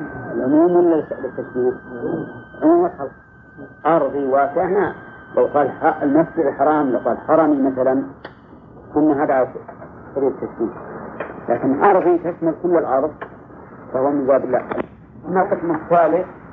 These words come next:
وهو ما لي-، ما لم يكن له عين يقوم بها، فإنه يكون صفة لله عز وجل، وهذا كثير، هذا كثير. نعم. يا،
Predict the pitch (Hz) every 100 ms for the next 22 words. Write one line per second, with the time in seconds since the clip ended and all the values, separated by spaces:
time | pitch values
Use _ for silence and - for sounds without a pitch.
0 | - - - - - - - - 139 131
1 | 139 139 - - - - - - 127 131
2 | 131 127 135 131 135 147 131 127 117 120
3 | 117 - - - - - - - - -
4 | - 135 151 151 139 139 127 131 147 175
5 | - - - - - - - - - 139
6 | 135 151 160 139 123 143 131 135 120 123
7 | 117 117 120 113 117 104 - 156 147 190
8 | - 147 147 - - - - - - -
9 | - - - - - - - - - 135
10 | 135 131 117 127 120 117 - - - -
11 | - - - 113 117 160 - - - -
12 | - - - - - - - - - -
13 | - - - - - 135 139 147 147